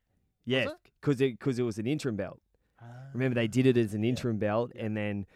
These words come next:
Speaker 1: because Connor held it, then Connor had to relinquish it, so now it's the real belt.
Speaker 2: Oh, yeah,
Speaker 1: Yeah.
Speaker 2: I cracked up last night. I was scrolling through Instagram, and I saw, um, Connor's put this post up, you know, he's on his Notorious M M A page.
Speaker 1: Yeah.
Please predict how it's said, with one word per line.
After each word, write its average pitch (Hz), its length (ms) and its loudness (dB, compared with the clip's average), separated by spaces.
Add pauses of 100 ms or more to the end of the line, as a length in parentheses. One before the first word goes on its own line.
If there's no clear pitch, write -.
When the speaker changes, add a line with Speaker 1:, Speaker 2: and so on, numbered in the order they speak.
(120)
Speaker 1:
because 117 280 -6
Connor 123 340 -4
held 107 280 -4
it, 107 120 -4
then 107 160 -6
Connor 110 280 -4
had 110 220 -6
to 101 60 -4
relinquish 107 560 -6
it, 101 140 -10
so 107 140 -8
now 101 220 -6
it's - 120 -18
the 104 100 -12
real 110 220 0
belt. 92 440 -8 (680)
Speaker 2:
Oh, 151 60 -6
yeah, 131 80 -2
Speaker 1:
Yeah. 120 80 -4
Speaker 2:
I 127 60 -8
cracked 151 360 -8
up 127 220 -8
last 123 260 -10
night. 120 300 -10
I 127 60 -14
was 127 300 -12 (120)
scrolling 127 360 -6
through 110 200 -4
Instagram, 120 500 -8 (420)
and 131 140 -10
I 127 60 -10
saw, 123 400 -6
um, 107 280 -10 (520)
Connor's 127 320 -10
put - 180 -14
this 120 140 -18
post 117 340 -16
up, 113 240 -14
you 123 60 -18
know, 117 140 -14
he's 113 260 -14
on 123 100 -10
his 117 220 -12
Notorious 120 580 -10
M 117 120 -12
M 113 120 -16
A 120 140 -16
page. 151 340 -14
Speaker 1:
Yeah. 110 220 -2